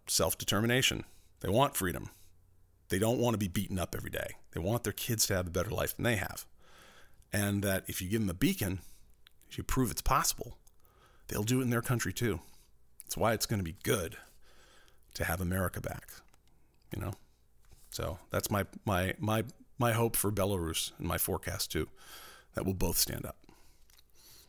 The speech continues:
And, uh, David Mark Bradley rounds out question time with, "Is Al Franken right that Barrett, Amy Coney Barrett, who was just, um,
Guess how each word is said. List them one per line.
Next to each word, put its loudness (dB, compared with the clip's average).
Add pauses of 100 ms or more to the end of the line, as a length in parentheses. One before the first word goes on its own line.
(440)
And, 2
uh, 4
David 6
Mark 4
Bradley 4
rounds 4
out 0
question 2
time 2
with, 0 (400)
"Is 6
Al 6
Franken 6
right 2
that -4
Barrett, 4 (100)
Amy 2
Coney 2
Barrett, 2
who 0
was 0 (420)
just, -2 (480)
um, -10